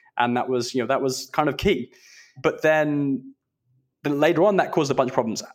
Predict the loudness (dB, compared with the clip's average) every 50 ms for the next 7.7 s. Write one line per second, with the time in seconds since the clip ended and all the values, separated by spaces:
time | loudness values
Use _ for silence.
0 | _ _ _ _ _ -2 -2 0 2 2 2 2 2 0 -4 -8 -14 -4 0 0
1 | 2 2 4 2 2 2 2 0 -2 -2 -2 0 2 2 2 2 0 -2 -6 -10
2 | -8 _ -2 -2 -2 -2 -6 _ _ _ -2 0 0 0 0 0 0 0 2 4
3 | 2 2 2 0 -2 -2 -2 -2 0 -2 -2 -2 0 -2 -4 -4 -6 -10 -12 _
4 | _ -20 _ -20 -20 -16 -6 -4 0 2 2 2 2 2 2 2 0 0 0 0
5 | 0 0 0 0 -2 -2 0 0 0 0 -2 -8 -8 -6 -6 -4 -4 -2 -2 -2
6 | 0 0 0 -2 -2 -4 -6 -8 -2 -2 -2 0 0 -4 -4 -2 -2 0 0 0
7 | 0 2 0 0 2 2 0 0 0 -2 -2 -4 -4 -6